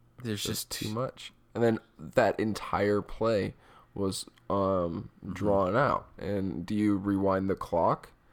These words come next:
Speaker 2: Do you add it on to the extra time? I mean, either way, they're playing more. Like, you know, it's, frankly, the ref made a wrong decision. You can't, that's, that's
Speaker 1: Like,
Speaker 2: gonna
Speaker 1: if,
Speaker 2: happen.
Speaker 1: if,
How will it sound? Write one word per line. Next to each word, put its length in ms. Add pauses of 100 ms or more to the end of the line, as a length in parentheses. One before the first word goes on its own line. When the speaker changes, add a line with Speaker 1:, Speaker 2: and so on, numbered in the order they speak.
(280)
Speaker 2:
Do 80
you 120
add 120
it 120
on 240
to 140
the 260
extra 300
time? 500 (760)
I 40
mean, 240
either 260
way, 220
they're 140
playing 380
more. 280 (120)
Like, 300
you 180
know, 320
it's, 340 (520)
frankly, 640 (420)
the 120
ref 240
made 140
a 40
wrong 260
decision. 580 (920)
You 120
can't, 400 (340)
that's, 220
that's 260
Speaker 1:
Like, 140
Speaker 2:
gonna 120
Speaker 1:
if, 60
Speaker 2:
happen. 300
Speaker 1:
if, 220